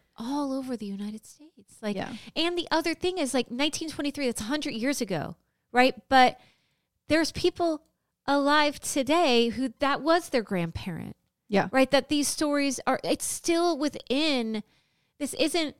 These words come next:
Speaker 1: four hundred years ago, like, that it's so far removed.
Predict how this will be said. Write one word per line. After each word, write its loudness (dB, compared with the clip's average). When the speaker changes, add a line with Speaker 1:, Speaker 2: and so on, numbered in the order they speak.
Speaker 1:
four 8
hundred -2
years 4
ago, 0
like, -2
that -2
it's -6
so 4
far 2
removed. -4